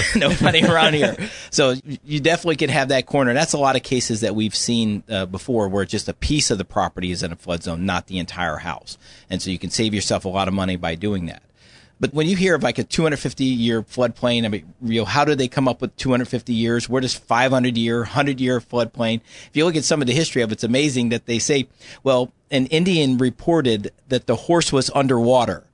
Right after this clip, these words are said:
Speaker 1: at this
Speaker 2: <laughs>
Speaker 1: point. So five hundred year floodplain, how do you know that? When you say, <laughs> you know, that they look at what, what the floods could happen in the past. So even though it's a five hundred year, two hundred fifty year, a hundred year floodplain,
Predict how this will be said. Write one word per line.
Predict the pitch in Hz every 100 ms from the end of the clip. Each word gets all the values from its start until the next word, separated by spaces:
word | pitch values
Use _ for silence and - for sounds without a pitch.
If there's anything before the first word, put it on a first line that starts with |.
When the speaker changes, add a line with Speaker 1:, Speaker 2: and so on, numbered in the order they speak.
| -
Speaker 1:
at | 117 -
this | 127 -
Speaker 2:
<laughs> | -
Speaker 1:
point. | 160 110 - _ _
So | - 151 110 -
five | - 202 226
hundred | 202 175
year | 180 165
floodplain, | 190 190 185 151
how | 165
do | 175
you | 165 151
know | 165 160
that? | 117 98
When | 127 131
you | 123
say, | 101 143 - -
<laughs> | - -
you | 143
know, | 131
that | 131 135
they | 156 165
look | 151 151
at | 143 131
what, | 135 131 139 143
what | 135
the | 131
floods | - 135 131
could | 143 120
happen | 127 120 113
in | 107
the | 101
past. | 143 127 113
So | 117 107 - _ - -
even | 170 202 208
though | 180
it's | 160
a | 147
five | - 143 151
hundred | 151 147
year, | 139 139
two | 139 -
hundred | 160 151
fifty | 147 - 143
year, | 135 120
a |
hundred | 104 165 143 143 123 131 156 175
year | 131 135
floodplain, | 120 - 180 165 127 113